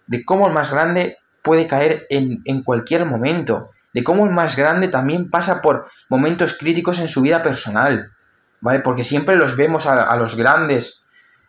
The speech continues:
eh, como Elon Musk, que, que gobiernan el mundo, por así decirlo, ¿no? Eh, que dominan el mundo, eh, pues como,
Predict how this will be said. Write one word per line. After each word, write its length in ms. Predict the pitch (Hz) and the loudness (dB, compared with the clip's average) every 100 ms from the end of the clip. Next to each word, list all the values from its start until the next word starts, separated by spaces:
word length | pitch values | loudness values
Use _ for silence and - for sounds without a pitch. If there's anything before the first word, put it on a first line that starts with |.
| - | -6
eh, 320 | 131 131 131 | 0 0 0
como 420 | 147 135 135 135 | 0 4 6 4
Elon 340 | 127 139 131 113 | 4 2 2 2
Musk, 420 | 131 131 - - | 0 0 -6 -8
que, 280 | 143 123 120 | -2 -2 -2
que 140 | - 127 | -4 0
gobiernan 600 | 123 117 147 143 139 127 | 2 4 2 2 0 2
el 180 | 113 | 0
mundo, 340 | 113 139 143 117 | 0 0 -2 0
por 100 | 117 | 0
así 200 | 107 135 | 0 0
decirlo, 420 | 107 151 151 123 | -2 0 0 2
¿no? 180 | 135 165 - - - - _ | 0 -2 -8 -20 -20 -20 _
Eh, 360 | 131 131 123 120 | 0 2 2 2
que 60 | 123 | 2
dominan 340 | 113 170 143 | 2 2 2
el 120 | 113 110 | 0 0
mundo, 600 | 127 143 127 117 107 - _ _ _ | 0 2 2 2 0 -8 _ _ _
eh, 540 | 120 120 117 110 104 - - _ _ | -2 0 2 0 -2 -10 -20 _ _
pues 140 | - - | -10 -4
como, 600 | 135 131 120 113 113 | 0 2 2 2 0